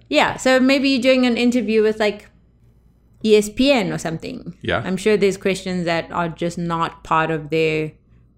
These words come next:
Speaker 1: standard questions to ask.
Speaker 2: Okay.
Speaker 1: But since it's your YouTube
Speaker 2: I'll think
Speaker 1: channel
Speaker 2: about it.
Speaker 1: and you can do whatever you want.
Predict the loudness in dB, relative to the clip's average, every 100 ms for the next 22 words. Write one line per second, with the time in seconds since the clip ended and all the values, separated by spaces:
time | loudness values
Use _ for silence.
0 | _ -18 -8 -4 -4 -2 -2 -4 -12 -4
1 | -4 -4 -8 -10 -8 -4 0 0 -2 -12
2 | -20 -20 _ -2 0 -2 -2 -12 -16 -10
3 | -8 -4 -4 -2 -6 -10 -8 -2 -2 0
4 | -2 -4 -6 -8 -2 0 2 0 0 -2
5 | -6 -6 -8 -6 -4 -2 -2 -2 -2 -4
6 | -6 -2 0 0 -4 -8 -14